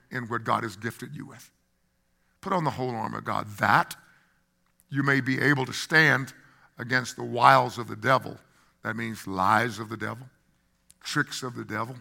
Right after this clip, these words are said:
schemes of the devil, craftiness of the devil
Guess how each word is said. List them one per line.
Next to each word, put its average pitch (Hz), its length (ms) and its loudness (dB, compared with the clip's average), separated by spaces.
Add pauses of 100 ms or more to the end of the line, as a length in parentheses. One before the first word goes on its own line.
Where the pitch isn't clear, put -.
(600)
schemes 135 540 -2
of 117 140 -2
the 110 80 -6
devil, 123 380 -4 (540)
craftiness 135 720 2
of 127 140 -8
the - 80 -14
devil 110 240 -14